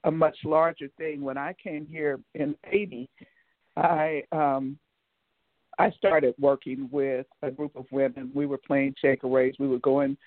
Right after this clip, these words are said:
to the schools with, uh, Urban Gateways and go and,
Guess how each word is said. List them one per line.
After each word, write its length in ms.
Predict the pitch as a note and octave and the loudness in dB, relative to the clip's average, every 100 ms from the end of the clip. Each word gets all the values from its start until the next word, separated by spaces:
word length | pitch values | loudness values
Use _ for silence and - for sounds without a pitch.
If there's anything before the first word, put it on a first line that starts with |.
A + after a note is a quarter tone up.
| _ - | _ -20
to 120 | - | -14
the 60 | D3 | -8
schools 420 | - D3 C#3+ C#3 | 2 4 6 4
with, 280 | C#3 C3 C3 _ | 2 4 2 _
uh, 360 | D3+ C3 B2 A2+ - _ | -4 -4 -8 -12 -20 _
Urban 280 | D#3 C#3 C3 | 2 4 2
Gateways 600 | C3+ E3+ F#3+ C3+ A#2 A#2 - _ _ _ _ | 2 0 0 -4 -4 -6 -14 _ _ _ _
and 460 | F3 D#3 D3 D3 C#3+ | -4 -2 -2 -4 -4
go 320 | D3+ C#3+ C#3+ | -2 -2 -2
and, 260 | C#3 C#3 | -4 -8